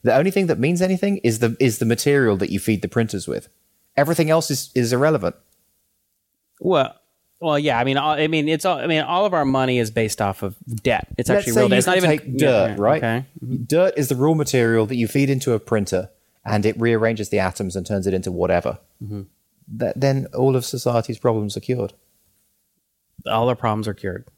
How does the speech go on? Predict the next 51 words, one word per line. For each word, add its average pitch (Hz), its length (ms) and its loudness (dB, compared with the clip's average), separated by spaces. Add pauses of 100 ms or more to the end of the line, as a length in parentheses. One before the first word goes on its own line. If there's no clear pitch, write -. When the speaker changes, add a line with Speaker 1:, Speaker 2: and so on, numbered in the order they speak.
(180)
Speaker 1:
Yeah. 180 160 4
Speaker 2:
Stuff. 131 420 -2
No, 127 160 -2
I 131 160 0
don't. 160 100 2
I 165 100 0
don't 165 100 2
Speaker 1:
Like, 202 100 4
Speaker 2:
think 160 160 0
so. 202 60 0
I 196 60 0
don't 196 80 0
Speaker 1:
because 226 120 0
Speaker 2:
think 233 40 -2
our 185 160 2
problems 190 320 0
Speaker 1:
mo-, 202 80 2
Speaker 2:
are - 20 0
cured. 214 280 0
Speaker 1:
money 277 120 4
becomes 175 320 0
meaningless 180 480 -2
then. 85 240 -2 (160)
Like, 127 160 0
what's 185 140 -2
the 196 80 0
point 208 180 -2
in 151 120 0
money? 185 320 0 (960)
Speaker 2:
Because 147 520 0
you 135 100 2
can 113 400 0
make 123 300 0
money, 277 360 2
or 139 80 2
because 139 240 0
you 139 60 -2
can 123 140 0
make 120 200 0
anything? 110 360 -4
Speaker 1:
You 165 140 2
can 175 140 0
make 190 180 0
anything. 185 260 2
What 156 120 2
do 175 60 2
you 180 60 2
need 175 160 0
money 190 180 0
for 90 260 2
anymore? 80 300 -6